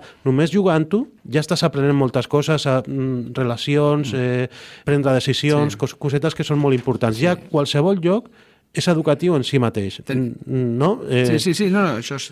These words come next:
Speaker 2: totalment
Speaker 1: ho va, ho va dir el Friedemann Fries.
Speaker 2: I quan un joc és massa educatiu és avorrit.
Speaker 1: Exacte, sí, sí, acostuma a passar.
Speaker 2: <laughs> Però a vegades el sistema educatiu que tenim ens ha pervertit en moltes coses o estem viciats en molts conceptes que,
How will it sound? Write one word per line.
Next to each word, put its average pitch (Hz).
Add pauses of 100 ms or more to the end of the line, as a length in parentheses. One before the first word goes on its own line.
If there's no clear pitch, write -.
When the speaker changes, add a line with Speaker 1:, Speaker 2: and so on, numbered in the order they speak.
(120)
Speaker 2:
totalment 143 (160)
Speaker 1:
ho 131
va, 139
ho -
va 151
dir 160
el 151
Friedemann 135
Fries. 147 (120)
Speaker 2:
I 151
quan 160
un 175
joc 190
és 170
massa 185
educatiu 175
és 190
avorrit. 135 (140)
Speaker 1:
Exacte, 120 (180)
sí, 131
sí, 123
acostuma 131
a 123
passar. 110
Speaker 2:
<laughs> -
Però 165
a 160
vegades 202
el 143
sistema 165
educatiu 185 (240)
que 123
tenim 175
ens 139
ha 147 (800)
pervertit 147
en 165
moltes 151
coses 170
o 131
estem 143
viciats 147
en 131
molts 135
conceptes 139
que, 113